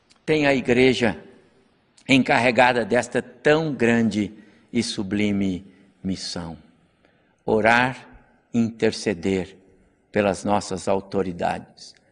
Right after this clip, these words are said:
pelo nosso presidente, para que ele acerte mais e erre menos, pelos seus ministros, pelos seus secretários,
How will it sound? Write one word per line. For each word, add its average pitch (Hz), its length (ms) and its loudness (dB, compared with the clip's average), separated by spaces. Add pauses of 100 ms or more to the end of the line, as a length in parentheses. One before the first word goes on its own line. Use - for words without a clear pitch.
(160)
pelo 120 220 4
nosso 120 360 0
presidente, 104 1000 -6 (680)
para 135 240 -6
que 131 220 -2
ele 131 160 2
acerte 120 720 -2
mais 104 800 -2 (280)
e 110 200 0
erre 107 260 2
menos, 101 680 -2 (360)
pelos 143 280 2
seus 139 280 2
ministros, 139 1000 -4 (180)
pelos 151 260 2
seus 139 220 2
secretários, 110 1040 -4